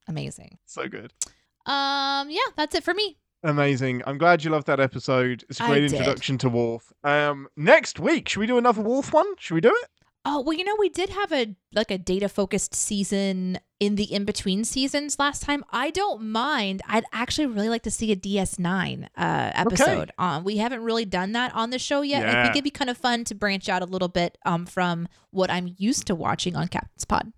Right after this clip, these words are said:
Speaker 2: Let's do it then. Let's do an episode of D S nine. Um,
Speaker 1: Ooh.
Speaker 2: hit us up on Twitter. Send us an email, uh, captainspod, uh, at cinemasins dot com. Which Deep Space Nine Worf episode you would like us to cover.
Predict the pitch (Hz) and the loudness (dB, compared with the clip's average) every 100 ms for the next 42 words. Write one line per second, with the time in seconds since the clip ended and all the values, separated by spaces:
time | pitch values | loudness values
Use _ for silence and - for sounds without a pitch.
0 | _ - 151 147 - 190 302 139 120 - | _ -2 2 2 4 2 4 0 0 0
1 | 151 156 - 151 143 143 139 131 135 123 | 2 2 2 0 2 2 2 2 2 2
2 | 160 175 143 143 139 135 135 - 247 208 | 2 0 2 2 2 -2 -8 -12 -2 0
3 | 175 185 208 349 127 175 202 - 202 - | 0 -2 -2 -2 0 0 2 0 -2 0
4 | 147 135 - 180 170 190 180 170 _ - | 0 0 0 2 2 2 2 0 _ -2
5 | 180 170 185 147 127 - 160 165 165 160 | 2 4 2 -2 -6 0 2 4 4 4
6 | 147 139 135 127 120 - 165 - 147 127 | 2 -2 0 2 0 -2 -8 -6 -4 -4
7 | - 139 131 - - 139 120 113 123 - | 0 2 2 -2 -6 0 2 2 0 -2
8 | - 165 156 151 131 139 123 135 131 131 | 2 4 4 2 2 2 2 2 2 -2
9 | _ _ _ 156 190 - 143 156 202 - | _ _ _ 0 0 -4 -2 0 0 2
10 | 156 143 143 139 135 131 123 151 196 - | 2 2 0 2 0 -2 0 4 4 2
11 | 131 120 123 113 110 110 117 110 110 110 | -6 -6 -2 0 2 2 2 4 2 0
12 | 113 - - 113 104 143 | -4 -8 -6 -4 -2 -4